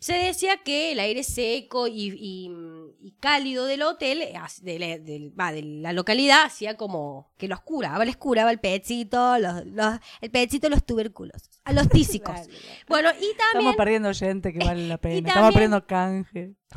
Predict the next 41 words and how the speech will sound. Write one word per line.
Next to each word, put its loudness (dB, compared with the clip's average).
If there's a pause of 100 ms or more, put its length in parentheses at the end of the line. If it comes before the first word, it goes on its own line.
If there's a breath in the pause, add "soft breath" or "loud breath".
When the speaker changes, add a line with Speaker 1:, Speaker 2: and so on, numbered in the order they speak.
Speaker 1:
el 0
Hotel 4
Edén, 4 (120)
eh, 0
había 2
sido -2
construido -2
por 6
alemanes. 0
Entonces -6
estaba -4
todo -4
este -4
mito -2
en -4
torno -2
a 0
la -2
eficacia -6
germánica, 0 (400 loud breath)
eh, -8
en -10
torno -2
a 0
la 2
construcción -8
del 0
hotel. -8 (280 loud breath)
Te 2
cuento 6
como 6
para 8
ir 4
entrando 4
en 6
ambiente 4
que -2
el 2
hotel 6
tenía 2
cien 0